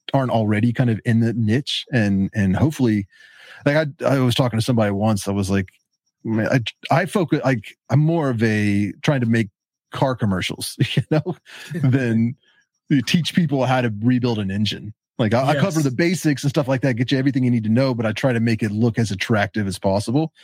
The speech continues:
Speaker 1: so that you'll be interested in keeping tarantulas. And, you know, that, that's my goal, at least, to try and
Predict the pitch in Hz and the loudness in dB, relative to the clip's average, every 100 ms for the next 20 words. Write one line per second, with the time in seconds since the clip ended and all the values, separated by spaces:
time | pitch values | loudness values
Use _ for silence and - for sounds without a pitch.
0 | - - - 160 151 - 156 147 147 147 | -20 -20 -2 0 2 0 2 2 2 0
1 | - 151 139 127 113 139 113 98 113 139 | 0 0 0 0 0 0 0 0 2 2
2 | 139 101 95 - - 113 101 98 - 127 | 0 -2 -4 -10 -4 0 0 0 0 0
3 | 101 120 143 185 139 147 131 104 92 - | 2 2 2 0 2 2 2 -2 -4 -4
4 | 95 - - 131 110 95 | -6 -6 -4 0 2 0